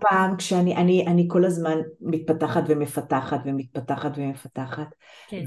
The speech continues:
Speaker 1: ו-, אה, לא, לא עוצרת רגע, וכל פעם כשאני בשטח חדש ובמשהו חדש, אז אני, זה, זה, זה לא משהו שנעלם.
Speaker 2: נעלם,
Speaker 1: זה,
Speaker 2: נכון.
Speaker 1: זה משהו שאני מודעת ו-, אה,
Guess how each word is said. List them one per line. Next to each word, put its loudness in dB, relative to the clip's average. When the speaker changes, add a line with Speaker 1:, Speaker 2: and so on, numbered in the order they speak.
Speaker 1:
ו-, -4
אה, 4
לא, 10
לא 10
עוצרת 4
רגע, -2
וכל 6
פעם 4
כשאני -4
בשטח 0
חדש 0
ובמשהו 4
חדש, -2
אז -4
אני, 2
זה, 4
זה, 2
זה 2
לא 6
משהו -2
שנעלם. 4
Speaker 2:
נעלם, -2
Speaker 1:
זה, -2
Speaker 2:
נכון. -2
Speaker 1:
זה 2
משהו 0
שאני 2
מודעת 0
ו-, 0
אה, 0